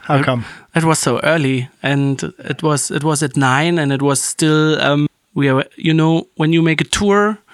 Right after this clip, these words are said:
Speaker 2: when you start doing a tour, it's like you make a, you make a new record, and then the tour starts,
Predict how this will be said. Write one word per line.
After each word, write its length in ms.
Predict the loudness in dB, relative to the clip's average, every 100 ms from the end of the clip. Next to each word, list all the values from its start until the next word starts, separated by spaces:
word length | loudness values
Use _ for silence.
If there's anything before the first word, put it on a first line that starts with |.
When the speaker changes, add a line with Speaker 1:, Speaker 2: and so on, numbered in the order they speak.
| -18
Speaker 2:
when 120 | -4 -2
you 100 | -2
start 360 | -2 -2 -2
doing 320 | -2 -2 0
a 60 | -2
tour, 520 | -4 -2 0 2 0 -4
it's 100 | -6
like 140 | -4
you 80 | -2
make 180 | -2 -2
a, 240 | -2 -4 -6
you 180 | -6 -4
make 160 | -4
a 60 | -2
new 160 | -2
record, 420 | -2 -2 -2 -2 -2
and 160 | -4
then 140 | -4 -6
the 80 |
tour 260 | -8 -4 -4
starts, 520 | -2 -2 -2 -2 -6